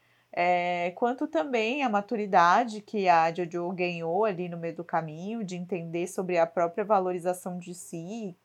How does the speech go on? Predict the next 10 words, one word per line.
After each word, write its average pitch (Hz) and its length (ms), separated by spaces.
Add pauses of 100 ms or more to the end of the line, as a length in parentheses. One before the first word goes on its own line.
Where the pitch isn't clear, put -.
(100)
com 190 160
quem 185 200
ficar. 170 600 (420)
E 196 140
aí 214 140
também 254 400
sobre 269 420
essas 277 300
escolhas, 294 640
tipo, 180 640